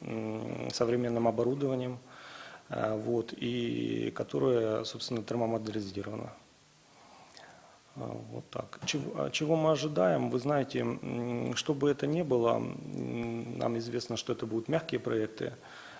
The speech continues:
Э, и что бы это ни было, в любом случае нам, э, работа с Ж И З, э, очень приятна. Я думаю, она принесёт, э, большую пользу громаде.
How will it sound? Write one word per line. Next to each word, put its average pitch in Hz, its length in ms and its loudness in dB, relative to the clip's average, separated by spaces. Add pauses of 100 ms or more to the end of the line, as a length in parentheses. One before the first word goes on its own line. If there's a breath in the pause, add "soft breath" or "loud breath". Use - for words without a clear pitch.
(240 loud breath)
Э, 110 580 0
и 120 220 0
что 127 240 -4
бы 123 160 2
это 127 160 0
ни 147 140 0
было, 120 280 4
в 110 160 -2
любом 123 340 0
случае 151 420 -2
нам, 117 480 2
э, 113 280 0
работа 117 500 0
с 107 40 2
Ж 117 200 4
И 113 40 4
З, 131 240 0 (160)
э, 117 440 0
очень 117 240 -2
приятна. 123 600 2
Я 107 140 0
думаю, 110 320 0
она 110 120 -2
принесёт, 110 540 -4
э, 107 340 0 (240)
большую 110 260 -2
пользу 110 320 0
громаде. 107 480 -2